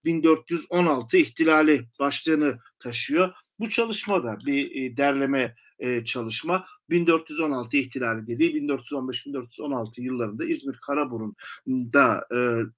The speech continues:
civarlarında başlayan, e, Şeyh Bedrettin Börkçü, Motorla Kemal, e, önderliğinde devam eden bir, e, isyan, toplumsal hareket artık,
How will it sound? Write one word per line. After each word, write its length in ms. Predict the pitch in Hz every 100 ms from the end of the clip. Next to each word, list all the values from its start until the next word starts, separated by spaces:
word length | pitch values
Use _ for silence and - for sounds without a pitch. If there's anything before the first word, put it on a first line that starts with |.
| _
civarlarında 1000 | - 131 131 117 117 123 127 120 131 113 - - -
başlayan, 680 | 143 139 - 101 113 147 135 143
e, 280 | 131 127 127
Şeyh 560 | - - - 151 127
Bedrettin 460 | 131 110 104 143 135
Börkçü, 320 | 135 120 135 113 127
Motorla 460 | 120 135 131 135
Kemal, 400 | - 120 123 117 - - -
e, 40 | 120 123 -
önderliğinde 840 | 156 143 135 127 123 120 113 110
devam 400 | 143 139 113 101
eden 340 | 98 156 165 180 - _ 151
bir, 420 | 160 156 - -
e, 360 | 131 131 131 -
isyan, 640 | 160 - - 120 131 135
toplumsal 600 | - - 147 - 156 139
hareket 520 | 120 120 117 127 127 -
artık, 400 | 143 120 - -